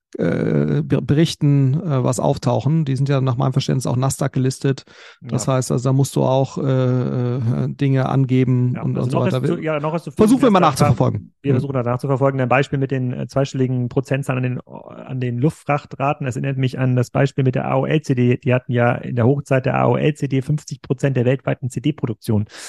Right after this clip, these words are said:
Speaker 2: <laughs> Und jeder weiß, was aus A O L geworden ist.
Speaker 1: <laughs>
Speaker 2: Das, äh, müssen wir hier noch mal, äh, müssen wir hier noch mal sagen.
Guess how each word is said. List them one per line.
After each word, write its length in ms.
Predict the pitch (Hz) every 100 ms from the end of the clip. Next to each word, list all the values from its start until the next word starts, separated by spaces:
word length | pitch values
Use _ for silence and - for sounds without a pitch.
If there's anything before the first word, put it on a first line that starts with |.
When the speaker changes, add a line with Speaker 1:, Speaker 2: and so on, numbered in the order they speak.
| -
Speaker 2:
<laughs> 520 | - - 131 - 139 - - -
Und 200 | 180 156
jeder 220 | 156 147
weiß, 220 | 143 160
was 160 | 147 131
aus 160 | 123 -
A 80 |
O 80 | 143
L 240 | 147 147 139
geworden 380 | 123 123 110 -
ist. 120 | -
Speaker 1:
<laughs> 420 | 127 - 143 - -
Speaker 2:
Das, 260 | - -
äh, 140 | 147 131 - 127 - - _
müssen 220 | 139 -
wir 60 | 139
hier 100 | 117
noch 160 | 160 123
mal, 240 | 123 110 107 - - _
äh, 240 | 123 117 113
müssen 160 | 120
wir 60 | 135
hier 80 | 123
noch 100 | 113
mal 180 | 113 110
sagen. 320 | 120 120